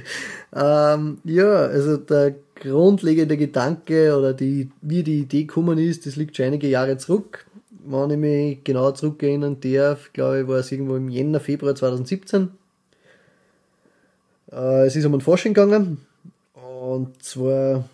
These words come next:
muss ich ein bisschen ausholen. Also wir sind von der Firma, da wo ich arbeite, sind wir immer im Fasching mitgegangen, waren alle top motiviert, haben immer coole Wegen gebastelt und haben natürlich da die paar Tage, wo Fasching war, alles zum Neuen gehalten, was gegangen ist.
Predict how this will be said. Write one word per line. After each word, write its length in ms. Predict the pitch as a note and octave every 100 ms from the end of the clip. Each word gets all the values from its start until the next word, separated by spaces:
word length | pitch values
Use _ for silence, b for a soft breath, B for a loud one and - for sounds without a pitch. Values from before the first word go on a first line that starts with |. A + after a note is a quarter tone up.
| b _
muss 120 | C#3
ich 40 | B2+
ein 40 |
bisschen 140 | B2+ B2
ausholen. 500 | A#2+ - D3+ D3+ C#3+
Also 200 | C3 C#3
wir 80 |
sind 180 | C3+ C#3+
von 80 | C#3
der 100 | C#3+
Firma, 520 | C#3 F3+ F#3+ F#3+ F#3+ D#3+ _ -
da 100 | C3+
wo 60 |
ich 120 | C#3+ C#3+
arbeite, 460 | C#3 C#3+ C#3 -
sind 180 | - C3
wir 180 | C3+ C3
immer 200 | C#3 C#3
im 80 | C3
Fasching 360 | C3 C3 D3
mitgegangen, 480 | D3 D3+ D3+ C#3+ C#3+
waren 160 | C3 C3
alle 200 | C3 C3
top 220 | D3+ -
motiviert, 520 | C#3 C3+ D3 F#3 F#3 - _ b b b b b
haben 140 | C3+
immer 280 | D3+ D#3 D3
coole 320 | D3 E3 D#3
Wegen 240 | D3 E3 E3+
gebastelt 680 | D#3 - - C3+ - C#3+
und 300 | C#3+ C#3 C3
haben 140 | C#3 C#3
natürlich 480 | C#3 C3+ C#3 C3
da 300 | - C3 C3
die 160 | C3 C3
paar 240 | B2+ C3
Tage, 240 | B2+ B2+ B2+
wo 100 | B2+
Fasching 420 | B2+ C3 - C3+
war, 260 | B2 C3 B2+
alles 240 | C#3 C#3
zum 160 | - C3+
Neuen 240 | B2+ C#3
gehalten, 240 | D3 C#3
was 120 | C3 B2+
gegangen 280 | D#3+ F3+
ist. 140 | E3+